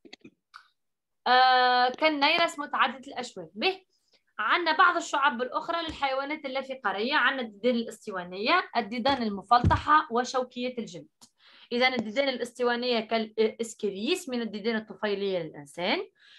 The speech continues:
فما الديدان المفلطحة كالدودة الشريطية من الديدان الطفيلية زادة للإنسان، وفما زادة شوكيات الجلد. شوكيات الجلد اللي هي معروفة عاد برشا، نتخيل ما فماش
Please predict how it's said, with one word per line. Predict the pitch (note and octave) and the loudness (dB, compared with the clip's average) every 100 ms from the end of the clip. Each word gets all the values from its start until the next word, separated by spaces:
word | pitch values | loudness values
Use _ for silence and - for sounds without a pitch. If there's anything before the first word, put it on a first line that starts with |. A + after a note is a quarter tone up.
| _ | _
فما | D#4 F4 | -2 0
الديدان | D#4+ C#4+ D4 D#4+ | 0 0 -2 -2
المفلطحة | C#4 A#3+ A3+ A#3 A#3 D4 - E4+ F4+ | 0 0 2 2 4 0 4 4 4
كالدودة | A#3 G#3 B3 | 0 0 -2
الشريطية | A3+ - G3+ F#3+ - B3+ D4 | -2 0 -2 0 0 2 2
من | C#4 | 0
الديدان | A#3+ G3+ G3+ A3+ | -2 -4 0 2
الطفيلية | G#3+ G#3+ - G#3 G3+ G3 | 0 -6 -4 -2 0 0
زادة | F3 E3+ | -2 -4
للإنسان، | E3+ E3+ F3+ - A#3 D#4 D#4+ _ _ _ | -6 -6 -10 -2 2 2 0 _ _ _
وفما | A3 A3 D4 D4 C#4 | 0 2 2 4 6
زادة | C4 C4 C4 C4+ - _ _ _ | 4 4 4 4 0 _ _ _
شوكيات | - B3+ B3 - A#3+ B3+ C4 - _ A#3 | -6 0 0 0 2 2 2 -10 _ -4
الجلد. | A3+ F#3+ D#3+ | -2 -4 -2
شوكيات | A#3 A3+ C4+ | -4 0 -2
الجلد | A#3 G#3 B3+ A#3 | -2 -4 -4 0
اللي | A3+ A3+ | 0 2
هي | A#3+ | 2
معروفة | A3+ A#3+ A3+ D#3+ | 4 4 2 -2
عاد | D#3+ F3 | -8 -4
برشا، | G3 G3+ F3 | -4 -4 -8
نتخيل | D#3+ - G#3+ G3 | -12 -6 -4 -6
ما | |
فماش | G3 G3+ A3+ A3 | -10 -4 -4 -4